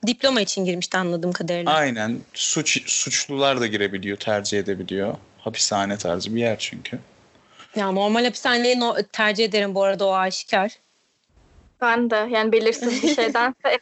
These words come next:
Speaker 3: azından bileceğim yere gideyim hani.
Speaker 1: Kesinlikle.
Speaker 2: Ya, ama neyi elde etmek için girerdiniz, girseydiniz? Onu soruyorum ben.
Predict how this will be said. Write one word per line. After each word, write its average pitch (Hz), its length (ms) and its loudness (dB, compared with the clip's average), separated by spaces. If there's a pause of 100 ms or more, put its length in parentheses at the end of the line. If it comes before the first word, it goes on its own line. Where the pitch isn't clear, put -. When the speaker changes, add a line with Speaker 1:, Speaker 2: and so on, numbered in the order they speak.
Speaker 3:
azından 233 260 0
bileceğim 226 380 0
yere 233 180 2
gideyim 214 400 -2
hani. 208 260 0
Speaker 1:
Kesinlikle. 226 720 0
Speaker 2:
Ya, 233 80 4
ama 208 160 2 (220)
neyi 147 320 2
elde 139 300 2
etmek 113 320 0
için 110 240 0
girerdiniz, 104 640 -2
girseydiniz? 101 760 -2
Onu 110 180 0
soruyorum 95 520 -2
ben. - 80 -8